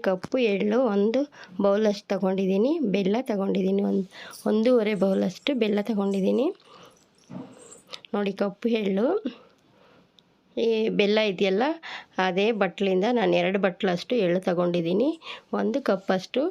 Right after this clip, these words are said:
ಒಣಕೊಬ್ಬರಿ ತಗೊಂಡಿದ್ದೀನಿ, ಎಲ್ಲ ಪೀಸ್ ಮಾಡಿ ಇಟ್ಕೊಂಡಿದ್ದೀನಿ. ಬೆಲ್ಲನೂ ಅಷ್ಟೇ ಒಂದೂವರೆ ಕಪ್ಪಷ್ಟು ತಗೊಂಡಿದ್ದೀನಿ.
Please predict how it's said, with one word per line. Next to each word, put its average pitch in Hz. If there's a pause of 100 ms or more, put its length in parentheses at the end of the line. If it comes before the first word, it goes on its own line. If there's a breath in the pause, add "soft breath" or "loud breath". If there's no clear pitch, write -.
(420 loud breath)
ಒಣಕೊಬ್ಬರಿ 208 (100)
ತಗೊಂಡಿದ್ದೀನಿ, 175 (140)
ಎಲ್ಲ 190 (120)
ಪೀಸ್ 208
ಮಾಡಿ 170
ಇಟ್ಕೊಂಡಿದ್ದೀನಿ. 185 (2250 loud breath)
ಬೆಲ್ಲನೂ 214
ಅಷ್ಟೇ 180 (100)
ಒಂದೂವರೆ 202
ಕಪ್ಪಷ್ಟು 185
ತಗೊಂಡಿದ್ದೀನಿ. 185